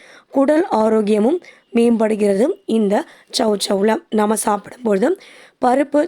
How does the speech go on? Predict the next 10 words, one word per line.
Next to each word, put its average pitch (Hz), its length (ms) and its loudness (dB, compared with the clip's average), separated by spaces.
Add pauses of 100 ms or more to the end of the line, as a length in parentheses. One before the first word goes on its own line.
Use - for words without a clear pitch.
துவரம்பருப்பு 233 600 0 (200)
நல்லா 214 220 2 (120)
கழுவிட்டு 220 480 0 (580)
ரெண்டு 254 180 2
கிளாஸ் 269 320 -2
தண்ணி 233 300 2
விட்டு 220 200 -2 (220)
குக்கர்ல 226 420 0 (160)
மஞ்சள் 226 440 0
தூள், 254 180 0